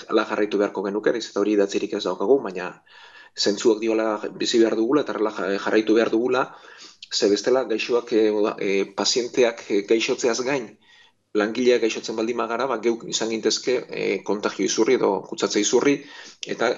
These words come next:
izugarrizko agerraldiak sortu lehendik ere osasun egoera txarra duten pertsonen artean, ez? Orduan, e, hartutako erabakiak, e, oso logikoak dira, nik ez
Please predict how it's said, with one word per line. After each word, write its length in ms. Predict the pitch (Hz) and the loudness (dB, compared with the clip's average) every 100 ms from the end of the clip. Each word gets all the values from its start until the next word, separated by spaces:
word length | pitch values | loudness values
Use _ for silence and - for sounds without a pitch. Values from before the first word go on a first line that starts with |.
| 110 | -2
izugarrizko 640 | 113 110 107 104 - 113 107 | -2 0 -2 -4 -2 -2 -2
agerraldiak 420 | 104 104 107 107 | -4 -4 -2 -2
sortu 320 | 113 - 123 | -4 -2 -2
lehendik 320 | 113 110 110 | 0 0 2
ere 140 | 117 120 | 4 4
osasun 380 | 117 104 107 110 | 2 -4 -4 -2
egoera 240 | 113 110 | 0 0
txarra 220 | - 110 104 | -2 -2 -2
duten 240 | - 98 | -2 -6
pertsonen 400 | 95 - 98 95 | -6 -6 -6 -6
artean, 320 | 85 90 92 | -6 -6 -6
ez? 300 | 95 - - - - - - - _ | -4 -6 -10 -20 -20 -20 -20 -20 _
Orduan, 460 | - 104 117 110 107 | -4 2 2 2 0
e, 80 | 104 | -4
hartutako 480 | 107 117 113 110 | -2 0 2 2
erabakiak, 480 | 113 110 110 113 - | 2 0 0 -2 0
e, 80 | 98 | -2
oso 240 | 104 - | -2 0
logikoak 400 | 104 110 104 107 107 | 0 0 -2 -2 -2
dira, 160 | 117 131 | 0 0
nik 160 | 127 | 0
ez 80 | 123 | -2